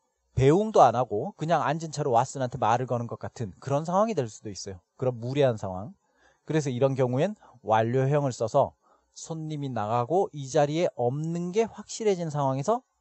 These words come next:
홈즈가 말했다. 이렇게 확실하게 서술하면 훨씬 명료하고 선명해집니다. 완료형이기 때문에 독자는 아는 거죠. 그림이 그려지는 거죠. "아, 손님이 나가고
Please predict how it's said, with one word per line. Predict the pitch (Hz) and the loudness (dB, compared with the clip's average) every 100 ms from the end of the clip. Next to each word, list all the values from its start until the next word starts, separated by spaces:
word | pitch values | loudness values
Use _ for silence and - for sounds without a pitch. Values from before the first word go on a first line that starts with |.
| _ - | _ -6
홈즈가 | 151 123 113 | -4 0 0
말했다. | 101 104 - 85 _ _ _ | 0 -4 -6 -8 _ _ _
이렇게 | 156 196 - | -6 -4 -6
확실하게 | 180 - - - 226 208 165 | -12 -12 -14 -6 -2 -2 -2
서술하면 | 147 135 123 143 196 | -6 -2 -2 -2 -6
훨씬 | 180 170 240 202 | -8 -8 -10 -8
명료하고 | 120 113 123 135 147 202 | -6 -4 -2 0 0 -4
선명해집니다. | - 165 160 180 135 95 - _ _ | -8 -8 -8 -8 -10 -16 -20 _ _
완료형이기 | 104 113 120 135 151 151 127 | 2 2 4 4 4 0 -4
때문에 | - 113 151 | -4 -2 0
독자는 | - 120 - 143 131 | -2 -4 2 2 2
아는 | 87 117 120 | -4 -4 -4
거죠. | 101 101 123 160 | -6 -8 -10 -10
그림이 | - 131 151 131 | -8 -6 -4 -4
그려지는 | - 127 117 110 | -2 -2 -2 -6
거죠. | 104 92 101 156 - _ | -8 -6 -6 -8 -14 _
"아, | - 107 110 98 | -6 -2 -2 -4
손님이 | - 147 131 123 | -10 -8 -6 -6
나가고 | 107 101 110 180 | -4 -4 -4 -4